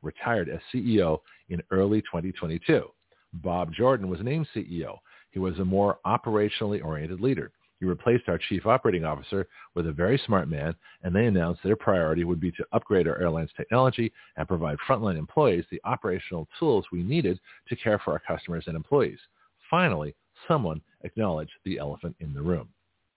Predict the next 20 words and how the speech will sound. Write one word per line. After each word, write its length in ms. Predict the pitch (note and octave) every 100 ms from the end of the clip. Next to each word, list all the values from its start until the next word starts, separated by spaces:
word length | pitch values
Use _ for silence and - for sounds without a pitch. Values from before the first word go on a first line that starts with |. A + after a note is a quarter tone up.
| - D#2+
But, 280 | F#2+ F2 - _ _ -
this 100 | D#2
is 140 | C#2+
a 80 | C#2
big 200 | - C#2 C#2+
but, 200 | - - _ _ _ _ - _ _ -
two 140 | D#3+ D3
decades 440 | C3 - E2+ D2
of 120 | D#2+ D2 E2
neglect 600 | E2+ - E2+ B2 C#3+ - _ _ -
take 140 | F2 - -
several 300 | A#2+ A#2 G#2
years 200 | F#2+ -
to 80 | C2
overcome. 520 | F2 E2+ A2+ F2 - _ _ -
And 100 | F#2
unfortunately, 580 | F2 - F#3 - G#2 F2
to 140 | -
our 120 | E2 D2+
horror, 420 | - E3+ E2+